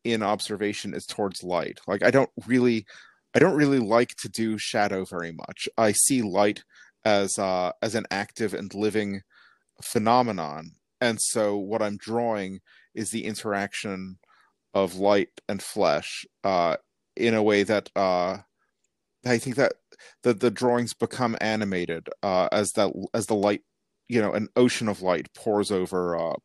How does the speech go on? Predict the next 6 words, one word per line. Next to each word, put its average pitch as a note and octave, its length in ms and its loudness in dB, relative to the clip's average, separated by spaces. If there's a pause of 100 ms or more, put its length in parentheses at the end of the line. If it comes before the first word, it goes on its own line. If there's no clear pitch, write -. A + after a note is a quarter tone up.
pours G#2+ 260 2
over F#2 180 -2
the F2 100 -6 (120)
flesh, F2 400 2 (520)
and, F#2 340 0
uh, E2+ 380 6